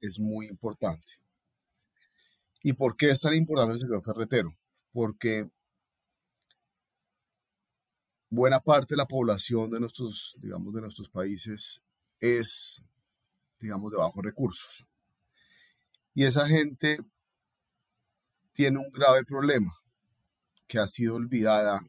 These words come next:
en ese canal logístico. Y entonces construyen su sueño, su vivienda,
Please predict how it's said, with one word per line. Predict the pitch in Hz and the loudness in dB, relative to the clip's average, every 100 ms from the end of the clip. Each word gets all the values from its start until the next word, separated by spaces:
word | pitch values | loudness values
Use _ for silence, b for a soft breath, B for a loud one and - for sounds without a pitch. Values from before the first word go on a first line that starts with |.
| _ | _
en | 101 107 | -8 -6
ese | 87 | -6
canal | - 90 82 | -4 -4 -4
logístico. | 85 104 - - - _ _ _ _ _ _ _ _ _ _ _ _ _ _ _ _ _ _ _ _ _ _ - | -6 -6 -6 -10 -16 _ _ _ _ _ _ _ _ _ _ _ _ _ _ _ _ _ _ _ _ _ _ -2
Y | 139 | 0
entonces | 139 160 143 139 139 - - _ | 2 2 2 0 -6 -8 -10 _
construyen | - 117 - - 151 151 160 | -4 -2 -2 2 2 4 2
su | 185 | 2
sueño, | - 127 107 110 | 0 0 2 0
su | 131 127 | -4 -4
vivienda, | 104 101 120 113 98 107 135 | -4 0 0 2 0 -2 -4